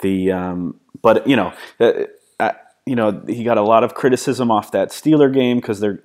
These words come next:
they're throwing the ball, trying to win the game with his arm. And, um, you know, they basically lose the, the game on his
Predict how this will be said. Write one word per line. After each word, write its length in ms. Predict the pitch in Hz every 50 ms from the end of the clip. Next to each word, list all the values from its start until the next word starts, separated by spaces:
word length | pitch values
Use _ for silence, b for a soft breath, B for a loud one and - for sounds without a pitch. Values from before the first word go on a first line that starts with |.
| -
they're 240 | - 104 98 92 - _ _ _
throwing 540 | - - - - - 120 120 120 120 120 120
the 80 | 120 117
ball, 320 | 107 117 113 117 113 113
trying 220 | 113 - - 117 117
to 60 | 120
win 120 | 117 117 117
the 80 | 113
game 220 | 107 113 113 113 110
with 80 | 104
his 160 | 104 101 101 120
arm. 480 | 117 123 120 120 117 113 110 110 110 B B B B B B B -
And, 560 | - 113 110 107 107 107 104 104 104 95 - - -
um, 500 | 110 107 104 98 95 92 92 92 92 - _ _ B B B B B B
you 80 | - 117
know, 60 | 101
they 140 | 92 95 90
basically 580 | 78 67 - 113 113 113 - - 95 95 87
lose 440 | 82 85 101 120 127 135 139 139 -
the, 200 | - 113 98 90 - _ _ _ _ _ _ -
the 100 | 107 101
game 320 | 85 107 107 101 104 104
on 140 | 95 92 95
his 560 | 90 95 107 104 101 98 95 - - - -